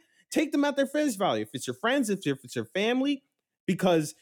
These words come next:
we're at a point now where it, this isn't no, there's no fucking gray area. There is no gray area about this shit. It's fucking literally black or white. It is right or wrong. It is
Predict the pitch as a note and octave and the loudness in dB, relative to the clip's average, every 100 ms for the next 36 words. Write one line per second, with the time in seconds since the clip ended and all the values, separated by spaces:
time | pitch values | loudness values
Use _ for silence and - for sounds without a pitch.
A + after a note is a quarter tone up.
0 | _ - A3+ C4 - C4+ C4 G#3 C4+ D4 | _ 0 2 2 2 2 2 0 0 2
1 | A3 F#3+ F#3+ F#3+ G3 G3 - A#3+ C#4+ D4 | 2 2 2 2 0 -2 -2 -2 0 -2
2 | C4+ C4 C#4 A3 A3+ A#3+ D4 - C#4+ D4 | 0 0 0 2 0 2 -2 0 -2 0
3 | B3+ E3+ C#4 E4 C#3+ A2+ G#2+ F2+ G#3+ E4+ | -2 0 2 4 2 2 -2 -2 2 2
4 | C4 C#4 G3+ F#3 E3+ D3 C3 A#2+ A2+ C3 | 4 2 2 4 4 4 2 0 -2 -2
5 | C3+ - C#3 - C#4+ G#3+ - - C4+ A#3+ | -2 -2 -8 -4 -4 -2 -4 -2 0 0
6 | G3+ A#3 D4 D4+ D4 G3 G#3 B3+ - G#3+ | 2 2 2 2 2 0 -2 -2 0 0
7 | G3 G#3 D3 - _ G3+ G3 D3 F#3 C#4+ | 2 2 0 -6 _ 2 2 2 2 2
8 | C#4+ B3+ A3 F#3 A#2+ - - - G#3 G3+ | 2 2 4 2 -2 -10 -20 -2 4 4
9 | G3 | 4